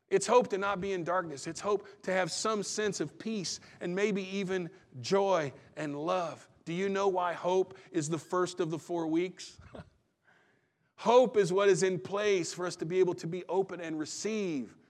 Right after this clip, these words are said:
the peace and the joy and the love. Now, this is interesting. These folks were clean. Come on. Simeon,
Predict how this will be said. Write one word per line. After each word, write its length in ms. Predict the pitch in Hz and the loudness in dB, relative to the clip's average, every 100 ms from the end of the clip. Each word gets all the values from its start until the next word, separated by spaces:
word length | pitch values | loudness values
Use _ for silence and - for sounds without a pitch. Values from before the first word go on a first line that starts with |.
| _ - | _ -20
the 60 | |
peace 520 | 113 165 147 107 - - _ _ - | -12 -6 -6 -6 -14 -20 _ _ -20
and 100 | 113 | -16
the 60 | |
joy 420 | 98 131 135 104 87 _ _ _ _ - | -8 -4 -2 -4 -6 _ _ _ _ -14
and 100 | 113 | -6
the 60 | |
love. 320 | 117 127 107 107 - _ _ _ _ _ _ _ _ - | 0 0 0 -4 -20 _ _ _ _ _ _ _ _ 4
Now, 80 | |
this 160 | 202 208 | 4 4
is 100 | 175 | 0
interesting. 380 | 190 - 180 147 | 0 0 -2 2
These 180 | 247 - | 0 2
folks 280 | 208 170 | 2 2
were 100 | 131 | -2
clean. 400 | - 165 131 85 - | -4 -4 -4 -6 -10
Come 140 | 170 139 | -6 -6
on. 160 | 85 - _ _ _ - | -6 -14 _ _ _ -14
Simeon, 580 | - 190 196 202 202 | -2 2 4 4 2